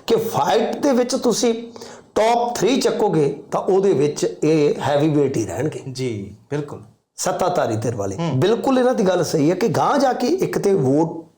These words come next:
Speaker 1: ਪੋਲ ਕਿੰਨਾ ਹੁੰਦਾ ਹੈ, ਫਿਰ ਉਹ ਵੋਟ ਡਿਵਾਈਡ ਕਿੰਨਾ
Speaker 2: ਡਿਵਾਈਡ
Speaker 1: ਹੁੰਦਾ ਹੈ,
Speaker 2: ਕਿੰਨਾ ਹੁੰਦਾ ਹੈ, ਬਿਲਕੁਲ।
Speaker 1: ਤੇ ਸੱਤਾਧਾਰੀ ਧਿਰ ਜਿਹੜੀ ਆ ਉਹ ਰਿਟੇਨ ਆਪਦਾ ਕਿੰਨਾ ਕਰਦੀ ਆ
Speaker 2: ਹੂੰ।
Speaker 1: ਬਾਈ ਤੋਂ ਬਾਅਦ।
Speaker 2: ਜੀ।
Speaker 1: ਤੇ ਉੱਥੇ ਵੀ ਪਰਸਨਲ ਰਸੂਖ ਯਾਰ,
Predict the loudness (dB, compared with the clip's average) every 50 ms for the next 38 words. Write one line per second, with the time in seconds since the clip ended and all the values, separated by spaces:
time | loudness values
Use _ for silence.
0 | -2 0 2 2 2 2 2 0 0 2 2 2 2 0 0 0 -4 -6 -10 -18
1 | _ _ _ _ _ _ _ _ -20 -10 -4 0 2 4 4 4 4 4 4 4
2 | 2 2 2 2 2 2 2 0 0 0 2 2 2 2 2 0 0 -2 -2 -4
3 | -8 -8 -10 -10 -12 -14 -16 -16 -12 -10 -10 -10 -12 -10 -2 -2 -2 0 0 -2
4 | -4 -2 0 0 0 2 2 2 2 2 2 2 2 4 4 4 2 2 2 4
5 | 4 4 4 4 2 2 2 2 2 2 2 2 2 2 2 2 2 0 0 0
6 | 0 0 0 0 0 0 0 0 0 0 2 2 2 2 2 0 -4 -10 -16 -16
7 | -12 -10 -8 -4 0 0 2 2 0 0 -2 -4 -2 -2 -4 -6 -8 -12 -20 -20
8 | _ _ _ _ _ _ -16 -10 -6 -6 -4 -6 -6 -10 -10 -4 -2 0 2 2
9 | 2 2 2 2 2 2 2 2 2 2 0 0 0 2 2 2 2 2 0 0
10 | 0 0 0 2 2 2 2 2 2 0 -2 -4 -10